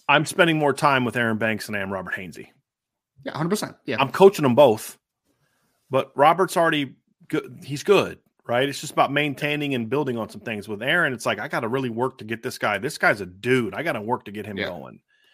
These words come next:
Speaker 1: So
Speaker 2: Well,
Speaker 1: I think
Speaker 2: it's,
Speaker 1: that's kinda how I
Speaker 2: it's,
Speaker 1: look at it.
Speaker 2: it's, it's even like this, John. We talked about Jo-, uh, you know, Joe Alt and Blake Fisher, right? On the practice field, I'm spending more time with Blake Fisher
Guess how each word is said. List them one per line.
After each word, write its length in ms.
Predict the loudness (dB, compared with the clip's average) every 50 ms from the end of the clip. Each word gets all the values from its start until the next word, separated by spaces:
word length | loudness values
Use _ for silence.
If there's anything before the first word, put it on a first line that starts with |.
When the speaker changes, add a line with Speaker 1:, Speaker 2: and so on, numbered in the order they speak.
| _ _ _ _ _ _ _ _
Speaker 1:
So 140 | -10 -6 -6
Speaker 2:
Well, 100 | -2 0
Speaker 1:
I 40 | -2
think 120 | 0 -2
Speaker 2:
it's, 120 | -4 -4 -2
Speaker 1:
that's 180 | -4 -4 -4 -4
kinda 180 | -4 -4 -4
how 60 | -2 -2
I 80 | -4 -6
Speaker 2:
it's, 40 | -6
Speaker 1:
look 200 | -8 -12 -14 -16
at 160 | -16 -14 -16
it. 120 | -18 -20 _ _ _ 0
Speaker 2:
it's, 200 | 0 0 0 0
it's 160 | -4 -2 0 0
even 160 | 2 4 4
like 200 | 4 4 2 2
this, 220 | 2 2 2 0
John. 300 | 0 2 2 4 4 2
We 80 | 2 0
talked 300 | 0 2 0 0 0 0
about 180 | 0 0 0
Jo-, 320 | 0 0 0 0 0 0 -2
uh, 300 | -2 0 0 0 0 -2 -6 -12 _ _ _ _ _ -12
you 120 | -6 -2 -2
know, 80 | -2
Joe 280 | -2 2 4 4 6 6
Alt 300 | 6 6 6 4 2 0
and 160 | -2 0 0
Blake 220 | 0 0 0 -2
Fisher, 360 | -2 0 0 0 0 0 -4 -4
right? 400 | -2 0 2 2 2 0 -2 -8 -20 -20 -10 0 4
On 120 | 4 6
the 80 | 4 4
practice 480 | 2 2 2 2 4 2 0 -2 -2
field, 340 | 0 4 4 4 4 4 0 -8 -20 _ _ _ -8
I'm 100 | -6 -4
spending 280 | 0 2 4 4 6
more 140 | 6 4 2
time 240 | 4 4 4 4 4
with 100 | 2 -2
Blake 240 | 0 -2 -2 -2 0
Fisher 480 | 2 2 2 2 0 -6 -10 -12 -14